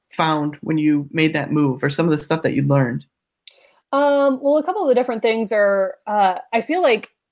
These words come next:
Speaker 2: Gatsby is just built for, like, front-end development tools. Like, I go in and I get started with Jekyll, and, like, if I nest more than two C S S selectors, like,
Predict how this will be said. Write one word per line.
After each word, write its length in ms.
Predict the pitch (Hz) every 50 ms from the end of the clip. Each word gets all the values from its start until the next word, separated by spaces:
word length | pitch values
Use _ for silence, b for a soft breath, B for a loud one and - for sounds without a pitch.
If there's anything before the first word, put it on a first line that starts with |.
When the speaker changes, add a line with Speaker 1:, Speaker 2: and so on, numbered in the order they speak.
| _ _ _ _ _ _ 214 B B B - - 240
Speaker 2:
Gatsby 420 | 202 247 254 285 277 - 311 285
is 160 | 269 254 208 -
just 360 | 208 220 214 170 165 170 -
built 280 | - 196 196 202 196 -
for, 100 | - 208
like, 220 | 180 170 170 -
front-end 240 | - 185 180 180 180
development 400 | 175 170 160 160 - 156 151 -
tools. 320 | - 175 - - 185 -
Like, 220 | 185 180 175 170 -
I 100 | 226 226
go 260 | 190 220 233 233 226
in 160 | 220 214 208
and 100 | 196 190
I 60 | 185
get 160 | 185 196 190 -
started 220 | - 196 190 190
with 120 | 190 185
Jekyll, 380 | - 180 160 - - 175 180 180
and, 100 | 180 175
like, 180 | 180 175 175 208
if 100 | 196 226
I 100 | 254 277
nest 400 | 262 233 214 208 220 220 - 220
more 140 | 208 202
than 160 | 190 185 190 190
two 180 | - 202 196
C 160 | 196 - 202
S 140 | 175 175 -
S 140 | 170 170 -
selectors, 540 | - 190 185 190 190 214 196 196 196 190 -
like, 320 | 196 180 170 170 - -